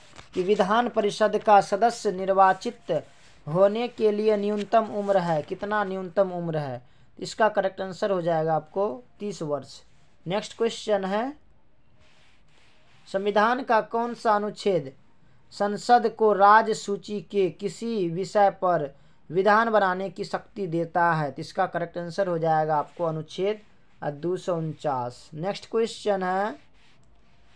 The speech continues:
अ, भारत के संविधान में पहला संविधान संशोधन किस वर्ष हुआ?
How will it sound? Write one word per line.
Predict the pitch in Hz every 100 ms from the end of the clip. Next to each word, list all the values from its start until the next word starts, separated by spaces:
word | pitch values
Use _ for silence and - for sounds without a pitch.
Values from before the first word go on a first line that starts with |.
| - - -
अ, | - 180 180 180
भारत | 160 156 180 202 247 -
के | 247 247 226 190
संविधान | - 202 208 190 208 220 220
में | 208 -
पहला | 202 202 220
संविधान | 208 208 202 190 202 185
संशोधन | 202 185 202 190 190
किस | 185 214 202
वर्ष | 185 190 165
हुआ? | 170 156 131 113